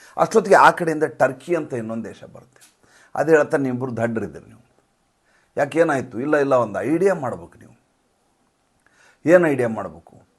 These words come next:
"ನಾವೆಲ್ಲ ಕಡೆ ಹಲಾಲ್, ಹಲಾಲ್ ಅಂತ ಇದ್ದೀವಿ, ಇನ್ಮೇಲೆ ನಾವು ಹಲಾಲ್ ಮಾರಕಾಸ್ತ್ರ, ಹಲಾಲ್ ಶಸ್ತ್ರಾಸ್ತ್ರಗಳು ಅಂತ ಶುರು ಮಾಡೋಣ.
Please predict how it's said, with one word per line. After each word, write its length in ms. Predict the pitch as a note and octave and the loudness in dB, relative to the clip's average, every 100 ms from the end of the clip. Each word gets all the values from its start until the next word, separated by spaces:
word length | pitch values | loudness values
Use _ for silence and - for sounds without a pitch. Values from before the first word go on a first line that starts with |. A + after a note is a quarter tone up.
| _ _ _ C#3+ | _ _ _ -8
"ನಾವೆಲ್ಲ 340 | D#3 C#3+ F#3+ | -4 0 0
ಕಡೆ 180 | F#3 F3+ | 2 2
ಹಲಾಲ್, 360 | B2 D3+ F3 | 4 6 6
ಹಲಾಲ್ 360 | C#3+ C#3 C#3+ C3+ | 4 2 4 4
ಅಂತ 180 | A#2+ - | 0 -2
ಇದ್ದೀವಿ, 320 | A2 A2+ C#3 | -4 -4 -6
ಇನ್ಮೇಲೆ 300 | B2 C#3 C#3+ | -4 -4 -4
ನಾವು 340 | A#2+ G#2 A2 _ - _ | -6 -8 -12 _ -20 _
ಹಲಾಲ್ 420 | - D3+ G#3 A3 | 0 8 10 10
ಮಾರಕಾಸ್ತ್ರ, 680 | F#3 D#3 E3 D#3+ C#3+ - C#3 | 10 8 8 6 2 2 -2
ಹಲಾಲ್ 1000 | A2 F#2 G2 C#3+ F#3 E3+ D3+ B2+ G#2+ F2 _ _ _ | 0 0 0 8 8 8 4 2 0 -6 _ _ _
ಶಸ್ತ್ರಾಸ್ತ್ರಗಳು 840 | D3 C3+ F3 D#3+ C#3 C3 A#2 G#2+ | -4 2 6 6 6 -2 -6 -6
ಅಂತ 160 | F2+ F2 | -8 -12
ಶುರು 240 | - G#2 | -14 -14
ಮಾಡೋಣ. 400 | F2 D#2+ - - | -14 -16 -20 -20